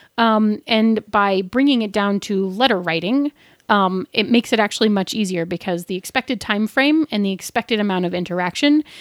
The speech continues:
um, is much more limited to a specific moment in time when you either receive a letter or when you write a letter, right? But you could be, like, imagining and coming up with all the cool things that are happening in the world around us, um, all around that time so that you have some self-play time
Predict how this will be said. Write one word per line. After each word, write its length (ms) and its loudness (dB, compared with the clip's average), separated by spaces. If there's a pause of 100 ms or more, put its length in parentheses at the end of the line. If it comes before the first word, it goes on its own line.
(200)
um, 320 0
is 360 -2
much 240 -2
more 140 -2
limited 380 2
to 140 -4
a 100 2
specific 760 -4
moment 260 2
in 120 0
time 360 0 (460)
when 180 0
you 120 0
either 160 0
receive 340 0
a 60 -2
letter 280 2
or 180 -2
when 180 0
you 80 -2
write 180 -2
a 80 -4
letter, 320 -8 (140)
right? 240 -2 (300)
But 120 0
you 100 2
could 240 0
be, 340 2
like, 280 0
imagining 640 2
and 100 0
coming 300 0
up 100 0
with 140 -4
all 60 0
the 80 -4
cool 260 -6
things 200 -2
that 100 -6
are 40 -2
happening 360 -4
in 80 -4
the 40 -4
world 220 -2
around 420 2
us, 400 -2 (460)
um, 480 0 (440)
all 320 0
around 480 0
that 360 -4
time 380 -4
so 220 -2
that 160 -2
you 220 -2
have 340 -2
some 180 -8
self-play 540 0
time 420 0